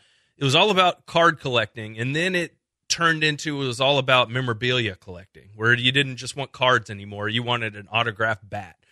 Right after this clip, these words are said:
or you wanted an autographed ball. And I think back to, you know, I used to go to those card shows and stuff like that when I was a kid. And imagine now, like, just, just looking back at that, how much of that stuff was probably B S?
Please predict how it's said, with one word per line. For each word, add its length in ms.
or 80
you 120
wanted 300
an 120
autographed 520
ball. 340
And 140
I 60
think 260
back 320
to, 180
you 60
know, 80
I 20
used 200
to 60
go 120
to 60
those 180
card 280
shows 300
and 80
stuff 240
like 160
that 160
when 120
I 60
was 140
a 60
kid. 320
And 340
imagine 720
now, 440
like, 240
just, 220
just 220
looking 300
back 220
at 100
that, 260
how 220
much 200
of 60
that 160
stuff 340
was 140
probably 380
B 340
S? 380